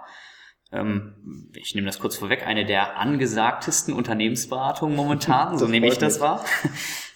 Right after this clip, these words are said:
Speaker 1: Ähm, vorher warst du in der Geschäftsleitung von Kienbaum, also einer anderen Managementberatung und auch in einer Großbank tätig. Dazu bist du Lehrbeauftragter auch an unterschiedlichen Hochschulen. Du bist Autor, ähm, Herausgeber, Kolumnist und giltst dazu als einer der H-R-Vordenker in Deutschland.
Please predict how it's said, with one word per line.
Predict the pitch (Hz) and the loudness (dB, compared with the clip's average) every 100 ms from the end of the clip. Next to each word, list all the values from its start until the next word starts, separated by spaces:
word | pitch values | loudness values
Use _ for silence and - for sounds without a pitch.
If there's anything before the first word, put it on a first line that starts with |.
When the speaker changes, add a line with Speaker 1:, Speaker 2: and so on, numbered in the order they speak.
| - | 2
Speaker 1:
Ähm, | 127 127 127 - - - | 4 4 2 -4 -14 -4
vorher | - 180 180 | 4 6 6
warst | 175 - | 4 2
du | |
in | 151 | 2
der | |
Geschäftsleitung | 135 170 170 170 165 165 | 2 0 0 0 2 2
von | - 113 | 2 2
Kienbaum, | - 180 208 - - 240 - | 0 0 2 2 2 0 -6
also | - - | -10 -4
einer | - | -2
anderen | 151 156 | 0 0
Managementberatung | 147 147 151 143 - 127 143 156 143 | 0 -2 -4 -4 -2 0 0 0 0
und | 120 | 0
auch | - 127 | 0 2
in | 110 | 0
einer | 104 | 2
Großbank | 104 160 - 175 175 | 2 2 2 -2 0
tätig. | 180 180 185 185 - - - - | 0 2 0 -2 -14 -20 -14 -6
Dazu | 120 - 135 | -2 0 2
bist | 139 - | 0 2
du | 120 123 - - _ | 2 0 -4 -20 _
Lehrbeauftragter | 113 120 151 180 - - - - - - | 2 4 4 2 2 0 -4 -2 0 0
auch | - - | 0 0
an | - | -2
unterschiedlichen | 139 - - 127 117 | -2 -2 -2 -4 0
Hochschulen. | 131 170 - 175 170 | 0 0 -2 -2 -2
Du | 127 | -2
bist | 123 - | -2 -2
Autor, | - - - 165 170 185 - - - - _ _ _ | -2 -2 0 2 4 2 -2 -12 -18 -20 _ _ _
ähm, | 135 127 123 120 117 | 0 2 2 0 -2
Herausgeber, | 107 135 170 - 160 156 151 - | 2 4 4 4 4 6 4 4
Kolumnist | 135 123 120 156 190 - - 156 | 4 4 4 4 2 -2 -2 2
und | 214 - | 2 4
giltst | 143 160 - | 4 4 2
dazu | 143 143 - 147 | -2 0 2 2
als | 127 - | 2 2
einer | 127 131 | 2 4
der | 123 123 | 2 2
H-R-Vordenker | 120 - 113 117 117 110 107 120 113 | 2 2 2 2 0 2 2 0 0
in | |
Deutschland. | 107 107 - 95 | 2 2 2 0